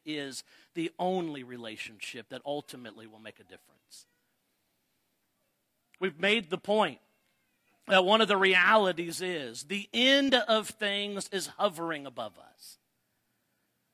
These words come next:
And it can come at any moment. So what that means is this opportunity that we have right now is a blessing from God. Let's not lose sight of that.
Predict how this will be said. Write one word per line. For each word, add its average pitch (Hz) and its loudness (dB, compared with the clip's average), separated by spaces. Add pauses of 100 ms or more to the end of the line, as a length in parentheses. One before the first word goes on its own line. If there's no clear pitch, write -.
(760)
And 156 -8
it - -12
can 185 -6
come 180 -4
at 151 -6
any 156 -8
moment. 123 -16 (1400)
So 190 -8
what 208 -2
that 214 0
means 220 -2
is 185 -6
this 220 0
opportunity 208 2
that 185 -6
we 180 -4
have 180 0
right 185 2
now 208 2
is 180 -2
a 196 0
blessing 262 0
from 175 -6
God. 135 -8 (1040)
Let's - -14
not 165 -4
lose 175 -4
sight 147 0
of 113 -18
that. 85 -14